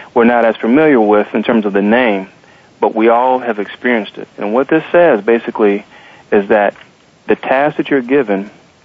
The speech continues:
is gonna swell in terms of time, importance, and complexity for the amount of time that's allotted for its completion.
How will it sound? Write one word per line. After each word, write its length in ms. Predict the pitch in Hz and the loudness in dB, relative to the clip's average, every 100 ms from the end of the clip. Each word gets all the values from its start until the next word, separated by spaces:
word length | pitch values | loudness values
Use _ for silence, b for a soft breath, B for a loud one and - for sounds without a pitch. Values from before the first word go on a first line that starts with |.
| - | -8
is 120 | 104 | -2
gonna 260 | 113 104 - - | 0 0 -4 -6
swell 480 | 135 156 113 92 - _ B B B B _ | 0 2 2 0 -4 _ B B B B _
in 120 | 110 | -6
terms 260 | 104 113 101 | -2 -2 -2
of 140 | 101 | -4
time, 520 | - 113 107 113 117 123 - _ - | -4 -2 0 2 2 0 -4 _ -8
importance, 600 | 101 - 107 110 117 113 | -6 -2 0 0 0 -4
and 80 | 113 | -6
complexity 680 | 101 95 151 156 - 98 101 - _ _ _ b b b _ | -8 -4 -2 -2 -4 -6 -8 -12 _ _ _ b b b _
for 100 | 110 | 0
the 80 | 104 | 2
amount 240 | 117 120 | 2 2
of 80 | 110 | 0
time 260 | 127 120 113 | 0 0 2
that's 180 | 110 - - - | 0 -2 -10 -2
allotted 360 | 101 107 107 | 2 2 0
for 140 | - 104 | 0 -2
its 100 | 98 | -2
completion. 580 | 104 98 104 92 - | -4 -4 -4 -4 -10